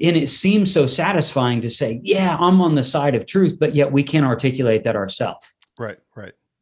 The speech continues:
Speaker 1: Because what we haven't done is the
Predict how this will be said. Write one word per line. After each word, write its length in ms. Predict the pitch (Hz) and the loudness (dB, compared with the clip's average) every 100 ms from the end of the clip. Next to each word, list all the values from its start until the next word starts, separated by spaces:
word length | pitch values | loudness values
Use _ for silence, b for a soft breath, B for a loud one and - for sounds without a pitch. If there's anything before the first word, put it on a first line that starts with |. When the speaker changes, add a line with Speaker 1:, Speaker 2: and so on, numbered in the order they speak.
| - | -2
Speaker 1:
Because 400 | 143 156 160 135 | 0 2 2 0
what 180 | 135 143 | 0 0
we 80 | 135 | 2
haven't 360 | 139 190 160 | 0 0 0
done 340 | 123 123 120 117 | 0 -2 -2 -4
is 380 | 123 117 110 - _ _ _ _ | -2 -2 -4 -10 _ _ _ _
the 320 | 135 127 - | -2 -2 -6